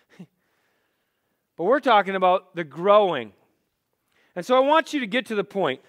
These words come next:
We learn to have faith in Jesus. We heard of your faith, love, hope, grace, and truth in the gospel, Paul says.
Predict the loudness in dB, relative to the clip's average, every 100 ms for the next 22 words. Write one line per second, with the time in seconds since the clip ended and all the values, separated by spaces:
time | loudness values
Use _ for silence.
0 | _ -8 -2 0 0 -4 -8 -2 0 2
1 | 0 -4 -6 0 0 0 0 0 -2 -10
2 | -8 -10 -10 -12 -14 -20 -20 _ _ -8
3 | -8 -6 -2 0 2 2 0 -10 _ _
4 | _ _ _ _ _ _ -8 -6 -6 -2
5 | 0 0 -4 -2 0 0 -2 -4 -4 -6
6 | -6 -4 -4 -6 -16 -8 -8 -6 -10 -4
7 | 2 4 4 -2 -8 -2 -2 -2 0 0
8 | -2